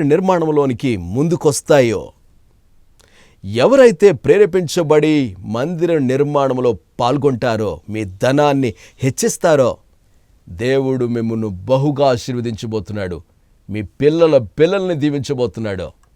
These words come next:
మీకు గృహాలు, ఉద్యోగాలు ఇవ్వబోతున్నాడు.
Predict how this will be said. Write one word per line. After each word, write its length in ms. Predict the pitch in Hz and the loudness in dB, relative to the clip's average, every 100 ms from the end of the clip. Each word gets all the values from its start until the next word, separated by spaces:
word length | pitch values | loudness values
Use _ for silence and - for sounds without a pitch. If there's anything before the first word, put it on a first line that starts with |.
| _ _ _ _ _ _ _ _ _ _ - 120 | _ _ _ _ _ _ _ _ _ _ -6 -4
మీకు 220 | 135 127 95 | 0 -2 0
గృహాలు, 540 | 143 170 240 233 202 151 107 80 78 139 | -2 0 4 4 4 0 -2 -8 -8 -4
ఉద్యోగాలు 600 | 196 143 240 214 202 180 160 | -2 2 4 6 4 2 2
ఇవ్వబోతున్నాడు. 680 | 147 127 113 117 113 101 | 2 0 -4 -4 -4 -2